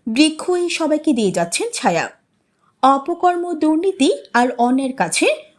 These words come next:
কভু তিনি করেন না মাথা নত। দুষ্ট লোক আর অন্যায়কারীরা তার হুঙ্কারে হয় ভীত।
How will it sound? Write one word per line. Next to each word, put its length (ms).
কভু 300
তিনি 220
করেন 280
না 120
মাথা 280
নত। 220
দুষ্ট 360
লোক 240
আর 220
অন্যায়কারীরা 680
তার 160
হুঙ্কারে 440
হয় 240
ভীত। 240